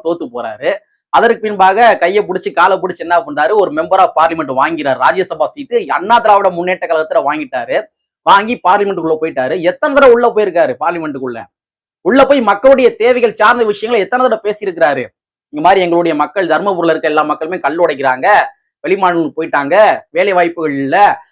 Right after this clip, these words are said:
அதனால வந்து வேலை வாய்ப்புகள் தாரோன்னு சொல்லி உத்தரவாதம் கொடுத்த மோடிஜி அவர்களே, எத்தனை தடவை, எத்தனை மக்கள் நீங்க வேலை வாய்ப்புகளை உருவாக்கி கொடுத்துருக்கீங்க அப்படின்ற மாதிரி எத்தனை தடவை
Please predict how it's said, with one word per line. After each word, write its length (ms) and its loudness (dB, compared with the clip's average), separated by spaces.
அதனால 260 2
வந்து 160 0
வேலை 420 2
வாய்ப்புகள் 600 2
தாரோன்னு 260 4
சொல்லி 100 -8
உத்தரவாதம் 500 2
கொடுத்த 220 -4
மோடிஜி 400 -2
அவர்களே, 460 0
எத்தனை 320 -2
தடவை, 240 2
எத்தனை 260 -2
மக்கள் 240 -4
நீங்க 160 -4
வேலை 180 0
வாய்ப்புகளை 360 0
உருவாக்கி 260 2
கொடுத்துருக்கீங்க 480 -6
அப்படின்ற 260 -8
மாதிரி 240 -4
எத்தனை 400 0
தடவை 280 2